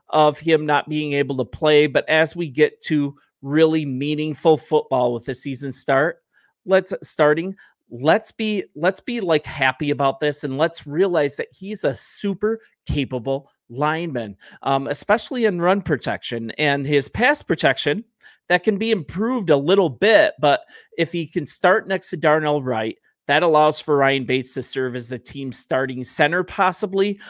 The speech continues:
or be able to freely provide depth across the, across the board. And, um, I'm not sure if this center competition with Shelton is completely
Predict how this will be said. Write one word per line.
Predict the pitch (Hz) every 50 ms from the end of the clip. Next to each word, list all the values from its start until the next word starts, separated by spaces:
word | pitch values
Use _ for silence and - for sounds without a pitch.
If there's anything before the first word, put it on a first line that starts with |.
| - - _ -
or | - 185 208 214 214 185
be | 175 175 156 151
able | 151 147 151 151
to | - - 170
freely | 139 - - - - 165 160 156 156 156 160
provide | 156 160 - 160 135 123 139 135 131 131 123 117 107 -
depth | - 147 139 131 - - _ _ _ _ -
across | 139 123 - - 147 139 135 127 - -
the, | - 143 123 123 123 - -
across | - 131 - - 156 147 143 131 -
the | - 131
board. | 117 113 135 135 131 123 120 117 110 - -
And, | 131 131 131 127 123
um, | 123 120 120 120 120 - - - - _ -
I'm | 151 160 170
not | 180 190 180 - -
sure | - 196 185
if | 180 - -
this | 170 151 - -
center | - - 175 175 175 170
competition | - - 175 160 - 156 - - 175 160 - - 160
with | 139 135 -
Shelton | - - 165 151 151 156 151 - 156 143
is | 135 131 -
completely | - 160 139 120 - - 147 139 135 - 127 135 131 127 131